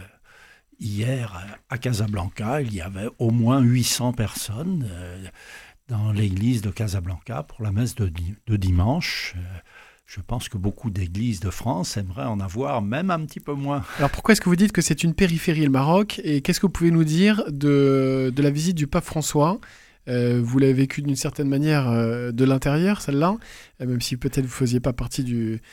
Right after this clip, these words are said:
Speaker 2: euh, de, de l'avion pontifical. Euh, dites-nous quelques mots de, de cette visite du pape François.
Speaker 1: Euh, c'est une périphérie parce que, euh, le nombre de, euh, de catholiques, euh, est de quelques milliers,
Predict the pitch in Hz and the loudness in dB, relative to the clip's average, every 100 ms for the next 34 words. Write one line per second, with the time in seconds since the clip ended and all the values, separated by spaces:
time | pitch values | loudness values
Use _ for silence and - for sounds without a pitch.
0 | - _ - 117 107 117 113 135 135 160 | -20 _ -10 -6 -4 -4 0 2 4 4
1 | 151 147 - - 139 165 202 214 185 143 | 2 -4 -4 -4 0 4 6 6 4 0
2 | 135 131 127 127 127 127 123 123 127 127 | 0 0 0 -2 -2 -2 -2 -2 -4 -4
3 | 127 131 135 139 135 123 160 - 180 175 | -4 -2 -2 -2 -4 -2 -2 4 4 4
4 | 156 156 151 147 127 120 127 143 131 139 | 2 2 4 4 2 2 0 -2 -2 -4
5 | 139 123 131 - 123 135 127 - - - | -4 -4 -2 -2 -6 -6 -8 -12 -16 -10
6 | - - - 185 175 185 175 170 175 165 | -10 -6 2 4 4 4 4 4 4 4
7 | 214 160 - - 160 - 170 156 135 120 | 4 2 0 -2 -2 2 2 4 4 4
8 | 120 135 156 175 156 117 143 127 135 123 | 6 6 6 6 6 4 2 4 4 6
9 | 120 110 - - - - - 139 120 117 | 4 2 0 -12 -16 -18 -12 -4 0 0
10 | 123 131 - 127 175 - - - - 110 | 0 0 2 2 2 -4 -10 -10 -4 -2
11 | 107 104 - 139 139 120 113 110 - 147 | -2 -2 -4 0 0 2 2 2 2 0
12 | 131 - 113 113 117 120 135 175 | 0 4 6 8 6 6 8 8